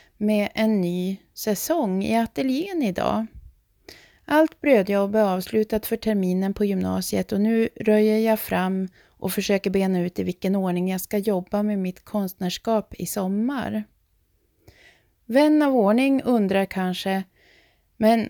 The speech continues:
har hon då aldrig semester? Även när man har en deltidstjänst i skolan får man väl sommarlov? Nej.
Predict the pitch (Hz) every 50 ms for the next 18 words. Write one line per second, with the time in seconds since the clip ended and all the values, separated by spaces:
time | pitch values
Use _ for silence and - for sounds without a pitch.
0 | - _ - - 175 - 240 285 311 302 240 196 196 190 180 170 170 175 190 185
1 | 180 175 196 202 196 - - 247 262 302 339 339 - - - - - - - -
2 | 214 208 202 - - - - - - - - _ _ _ _ _ _ _ - 254
3 | 254 240 240 240 269 285 294 302 294 294 285 247 214 190 185 190 190 190 196 190
4 | 185 175 - - 180 - - - 196 196 185 - - 196 - - - 233 214 180
5 | 180 196 240 277 302 285 - 262 254 247 233 208 196 196 190 185 - - 226 214
6 | 190 185 185 185 202 240 330 359 320 - - 202 214 226 220 - _ _ _ _
7 | _ _ _ _ _ _ _ _ _ _ _ _ _ _ _ _ _ _ _ _
8 | _ _ _ _ _ _ _ _ _ - 359 359 269 175 165 196 240 294 -